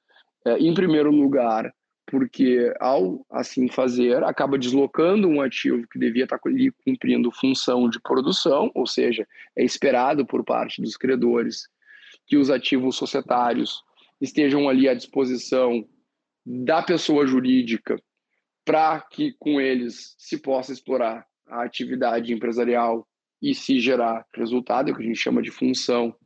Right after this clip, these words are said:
de produção do, do patrimônio social,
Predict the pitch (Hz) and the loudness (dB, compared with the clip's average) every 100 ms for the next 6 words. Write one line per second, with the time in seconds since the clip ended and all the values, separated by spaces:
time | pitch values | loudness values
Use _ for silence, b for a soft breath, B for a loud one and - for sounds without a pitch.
0 | b b b b _ - 117 127 147 - | b b b b _ -6 -2 0 0 2
1 | 135 123 123 - 117 120 151 - _ _ | 2 4 2 0 0 2 0 -4 _ _
2 | _ - 139 117 117 117 113 113 131 120 | _ -8 -2 2 4 4 0 0 0 0
3 | 117 120 117 113 113 107 - - 190 143 | -2 2 2 2 0 -2 -6 -4 0 0
4 | 123 160 262 | 2 0 -2